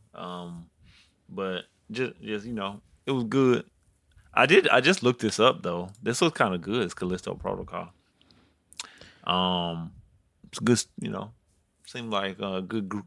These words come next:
group of people gonna be making. I mean, I might, if it's a demo, I'll try the demo and we'll see. But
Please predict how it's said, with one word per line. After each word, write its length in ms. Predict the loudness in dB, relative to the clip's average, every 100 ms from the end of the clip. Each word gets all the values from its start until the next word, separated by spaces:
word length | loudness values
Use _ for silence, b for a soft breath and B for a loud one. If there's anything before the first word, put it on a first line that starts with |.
| -10
group 180 | -6 -4
of 80 | -4
people 260 | -4 -2 -2
gonna 180 | -2 -4
be 60 |
making. 400 | -2 -2 -2 -4 -4
I 40 |
mean, 260 | 0 0 2
I 60 | 4
might, 200 | 6 6
if 80 |
it's 100 | 4
a 80 | 2
demo, 440 | 4 6 8 6 4
I'll 200 | 4 2
try 180 | 4 2
the 80 | 2
demo 360 | -6 -8 -8
and 80 | -10
we'll 140 | -10
see. 220 | -10 -10 -10
But 260 | -10 -12